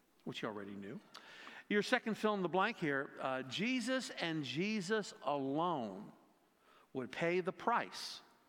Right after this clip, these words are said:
to free us by the shedding of his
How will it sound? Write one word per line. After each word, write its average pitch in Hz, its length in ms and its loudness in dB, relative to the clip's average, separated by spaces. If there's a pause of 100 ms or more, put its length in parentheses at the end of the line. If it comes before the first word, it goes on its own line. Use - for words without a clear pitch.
(300)
to 143 120 -2
free 190 320 2
us 160 420 0 (280)
by 135 200 4
the 123 140 -2
shedding 202 520 2
of 165 180 0
his 139 340 0